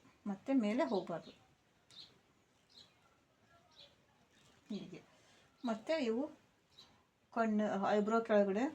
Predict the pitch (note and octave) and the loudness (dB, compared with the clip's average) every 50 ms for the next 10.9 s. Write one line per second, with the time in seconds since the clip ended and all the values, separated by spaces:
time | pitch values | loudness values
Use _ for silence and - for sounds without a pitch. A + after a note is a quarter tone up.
0 | - - _ _ _ _ - _ _ _ _ _ _ - - - A#3+ A3+ G#3+ G#3 | -8 -18 _ _ _ _ -20 _ _ _ _ _ _ -20 -4 0 2 2 2 2
1 | G#3 - G#3 F#3 F#3 - - C#4 E4+ - - - A3+ G#3 G#3+ - - - - A#3+ | 0 -2 -4 -4 -4 -6 -8 -8 -8 -8 -10 -8 -4 -4 -4 -4 -4 -8 -8 -6
2 | A3+ G3 G3 F#3+ F#3 F3+ A3 C#4+ G4+ G#4+ F4+ C4 A3 G#3+ G3+ F#3 F3 E3 F3 F3+ | -4 -2 -2 -4 -4 -4 -2 -2 -2 0 2 2 4 2 2 0 -2 -8 -10 -14
3 | - - - - - _ _ _ _ _ _ _ _ - - - - - - _ | -16 -20 -20 -20 -20 _ _ _ _ _ _ _ _ -14 -14 -14 -14 -18 -20 _
4 | _ _ _ _ _ _ _ - _ _ _ _ A3+ G#3 G#3 G3+ G3+ G3 F#3+ F#3 | _ _ _ _ _ _ _ -20 _ _ _ _ -4 -2 0 2 2 0 0 -2
5 | F3 F3 F#3 A#3 F4 - - - _ _ _ _ _ _ _ _ _ _ _ _ | -4 -6 -4 -6 -6 -8 -10 -18 _ _ _ _ _ _ _ _ _ _ _ _
6 | _ _ _ _ - - - _ _ _ _ - - - - - - _ _ _ | _ _ _ _ -20 -20 -20 _ _ _ _ -20 -20 -20 -20 -20 -20 _ _ _
7 | _ _ _ - _ _ _ _ _ _ _ - - - - _ - _ _ _ | _ _ _ -20 _ _ _ _ _ _ _ -20 -20 -20 -20 _ -20 _ _ _
8 | _ _ - _ _ _ _ - - - - - - _ _ _ _ - D4+ C4 | _ _ -20 _ _ _ _ -20 -20 -20 -20 -20 -20 _ _ _ _ -2 0 0
9 | A#3 A3 A3+ G#3+ G3+ G#3 - A3 G#3 G3 F#3+ G3 F#3 F#3 - - - G3 F#3+ G#3+ | 2 2 2 0 0 0 2 2 2 2 2 -2 -4 -4 -6 -4 -4 -2 -2 -2
10 | E4 G#4 - - - - - - - _ _ _ _ - C#4+ C#4 - | -4 -6 -8 -14 -18 -20 -20 -20 -20 _ _ _ _ -2 -2 -2 -2